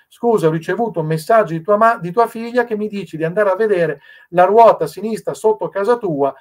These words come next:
perché c'è un saluto per te." Qui c'è un cane che è passato e ha fatto una mega pisciata. A parte di farci una risata, i cani spesso diventano questi canali, spesso. Quindi quello che vi voglio dire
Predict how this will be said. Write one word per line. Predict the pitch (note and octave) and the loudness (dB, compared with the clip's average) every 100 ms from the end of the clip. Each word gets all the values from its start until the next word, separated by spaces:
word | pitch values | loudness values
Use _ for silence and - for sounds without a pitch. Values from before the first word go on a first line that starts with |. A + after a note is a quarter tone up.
| _ - | _ 0
perché | G#3 G#3 G3+ | 0 2 0
c'è | F3 | 0
un | E3 | 0
saluto | D#3+ F3 C#3+ C#3+ | -2 -6 -4 -6
per | D3 C#3+ | -6 -8
te." | - A#2 - _ _ | -8 -10 -10 _ _
Qui | A#3+ G3+ | -6 -6
c'è | - | -2
un | G3+ G#3+ | -4 0
cane | A3 G#3 A3+ G#3+ | 2 2 0 -4
che | F3 | -6
è | |
passato | F3 G#3 - D#3+ D#3+ | -4 -6 -4 -6 -2
e | G#3 | -4
ha | |
fatto | - C#3+ D#3 | -4 -8 -6
una | E3+ | -8
mega | D3 C#3 C3+ | -8 -8 -8
pisciata. | C#3 C3+ C#3+ A2+ - | -10 -14 -12 -14 -16
A | B2 | -4
parte | A3+ B3+ F3 | -2 -2 -8
di | |
farci | D#3+ D#3+ D#3+ | -8 -10 -8
una | D3 | -10
risata, | D3 C#3+ D3 G#2+ - A#2+ E3 _ _ _ _ _ | -10 -6 -8 -8 -14 -16 -16 _ _ _ _ _
i | G#3 A#3 | -10 -2
cani | A#3+ G#3+ C#3+ C#3+ | 2 2 0 -6
spesso | C#3 _ B3+ C#4 - - C3+ | -14 _ 2 2 -2 -10 -10
diventano | D3 D#3 D#3 C#3+ C#3 B2+ | -4 -2 -2 -6 -10 -10
questi | D#3 D3 C3+ - C3 | -6 -6 -8 -14 -12
canali, | C#3 C3 G#2+ F#2+ - _ _ _ | -10 -10 -14 -20 -20 _ _ _
spesso. | - - B3+ A#3+ - - - - _ _ _ _ | -20 -4 0 0 -4 -16 -16 -18 _ _ _ _
Quindi | - A3 E3+ C3+ C#3+ D#3+ _ _ | -12 -8 -8 -8 -12 -16 _ _
quello | B3 C#4+ D4 - | -6 -2 -2 -2
che | F3+ E3+ D#3 _ _ | -4 -6 -6 _ _
vi | D3 D#3 | -12 -6
voglio | F#3+ A#3 G3 | -2 -2 -4
dire | E3+ F3 C#3 C3+ D#3 F3+ | -8 -8 -8 -6 -8 -8